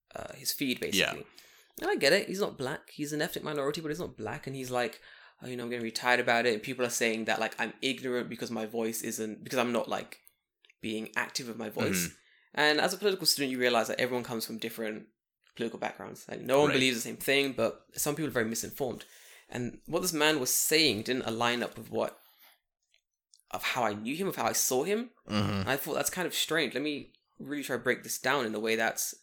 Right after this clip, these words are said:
Speaker 1: and this is what I'm saying. This, my, my point is you've gotta be very, you know, a, a lighter hand. Sometimes a lighter touch is kind of essential. So I'm, I'm talking to this guy, I'm like, "Why do you, you know, why do you think that? What, what brought you to this conclusion?" kind of thing. And he's like, "Oh, you know,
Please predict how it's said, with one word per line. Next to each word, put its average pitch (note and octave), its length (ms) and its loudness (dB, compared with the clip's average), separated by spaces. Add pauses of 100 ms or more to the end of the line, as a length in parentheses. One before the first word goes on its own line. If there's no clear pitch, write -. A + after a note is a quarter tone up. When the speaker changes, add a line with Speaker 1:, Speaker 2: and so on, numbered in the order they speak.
(160)
Speaker 1:
and - 100 0
this F3+ 80 6
is D#3 60 2
what C#3 80 8
I'm A#2 100 6
saying. C#3 160 4
This, B3 160 -2
my, C3+ 140 4
my B2 120 4
point D#3 220 2
is A#2 60 0
you've A#2+ 80 -2
gotta B2+ 120 4
be A2+ 60 -2
very, A2+ 320 2 (1080)
you - 120 -10
know, D2 120 -2 (720)
a, E3 180 2
a - 20 6
lighter F#3 320 8
hand. A3 360 2
Sometimes G3 240 0
a D#3+ 40 2
lighter E3+ 200 6
touch - 280 -2
is - 100 -6
kind A#2 140 -2
of A2 100 -8
essential. - 520 -4 (420)
So - 60 -6
I'm, G3 200 -2
I'm G#3 60 -6
talking A#3+ 160 -2
to - 60 2
this A3 60 -2
guy, G3 120 2
I'm G3 120 2
like, F#3+ 200 2
"Why A3 120 2
do A3+ 60 -2
you, G#3+ 320 -6 (160)
you G#3 100 -4
know, G3 100 -2
why F#3 140 2
do F#3 60 -4
you F3+ 80 -8
think E3 300 -2
that? D3 320 2
What, - 120 -10
what E3+ 140 -4
brought E3 140 -2
you E3 80 0
to D#3 60 -10
this D3 120 -6
conclusion?" C#3 640 -4
kind C3+ 200 -6
of C#3 60 -8
thing. C3 220 -2
And C#3+ 80 -6
he's D3+ 120 -8
like, D#3 120 -2
"Oh, E3+ 60 -2
you F#3+ 100 0
know, E3+ 240 4